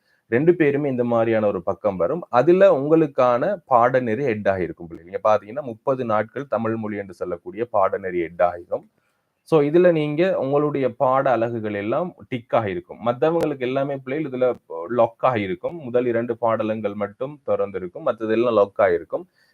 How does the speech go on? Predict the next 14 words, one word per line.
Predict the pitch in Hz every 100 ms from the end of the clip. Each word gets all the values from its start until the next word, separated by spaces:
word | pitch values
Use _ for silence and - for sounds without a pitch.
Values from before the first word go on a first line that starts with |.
| _
கட்டணம் | 135 139 175 190
செலுத்தி | 185 160 139 151 190 131 120
லாகின் | 123 131 156
ஆகி | 139 127 -
அக்சஸ் | 147 - 143 -
கொடுத்த | 123 117 104
பிறகு | - 117 131 127 113 135 _ _ _ _ _ _
உங்களுக்கு | 147 160 139 180
இதுல | 143
உள்ள | 139 147 127
அவ்வளவு | 120 123 143 131
பாடப்பகுதியிலும் | 135 127 127 120 107 110 165 151
அன்லாக் | 120 117 104 -
ஆகும். | 78 -